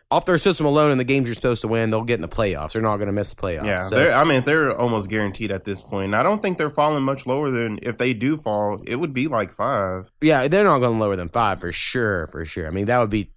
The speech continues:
Speaker 1: ten
Speaker 2: They're just
Speaker 1: fucking
Speaker 2: too
Speaker 1: games,
Speaker 2: good of a
Speaker 1: so.
Speaker 2: coach team. Like, Nate McMillan, I think he may be the coach of the year, except
Speaker 1: Right.
Speaker 2: it, it'll be between him and Budenholzer. So
Speaker 1: Yeah, that's very true. Um, so, yeah, Pacers, really like 'em. Uh,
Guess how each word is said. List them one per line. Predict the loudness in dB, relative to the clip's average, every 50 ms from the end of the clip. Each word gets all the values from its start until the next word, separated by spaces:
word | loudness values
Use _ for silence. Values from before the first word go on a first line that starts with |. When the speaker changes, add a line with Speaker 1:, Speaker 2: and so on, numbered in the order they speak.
| _ _ -8
Speaker 1:
ten | -4 -2 0
Speaker 2:
They're | 0 2
just | 2 4 2 2
Speaker 1:
fucking | 2 2 2 0
Speaker 2:
too | 2
Speaker 1:
games, | 0 -2 -2 0 0
Speaker 2:
good | 2 2 2
of | 2 2
a | 2
Speaker 1:
so. | 2 4
Speaker 2:
coach | 2 2 2 0 -4 -10
team. | -8 -6 -4 -2 -2 -2 -2 0 0
Like, | 0 0 -2 -4 -6
Nate | -6 -4 -2 -2
McMillan, | -2 -2 -2 0 0 0 0 -2 -2 -4 -6 -8 -10 -8 -4
I | -2 -2
think | -2 -2 -2 -2
he | -2
may | 0 0 -2
be | -2 -2 -2
the | -4 -2
coach | -4 -4 -4 -6
of | -6 -6
the | -4
year, | -4 -2 -2 -2 -2 -4
except | -6 -6 -8 -8 -6 -4 -4 -4 -6 -6 -12 _ -8
Speaker 1:
Right. | -4 -4 0 2 2
Speaker 2:
it, | 2 2
it'll | 2 2 2 2 2
be | 2 2 0
between | 0 -2 -4 -4 -4 -4 -2
him | -2 -2 0 0 0
and | -2 -2
Budenholzer. | -2 -4 -4 -4 -6 -6 -6 -6 -8 -8 -8 -10 -12
So | -10 -10 -10 -8 -8 -8 -8 -6
Speaker 1:
Yeah, | -4 -2 -2 -2 -4 -4 -8 -12 -16 -14 -12
that's | -12 -12 -12 -12
very | -12 -12 -10
true. | -8 -8 -10 -10 -12 -16 -20 -20 _ _ _ -2
Um, | 0 2 4 4 4 2 0 -4 _ _ _ _ _ _ -6
so, | -2 2
yeah, | 2 4 4
Pacers, | 4 4 4 4 4 2 2 2 2 2
really | 2 4 4 6
like | 6 6 6 4 4 2
'em. | 2 2 2 2 2 0 -2 -6 _ -2
Uh, | 0 2 2 2 2 0 0 -2 -4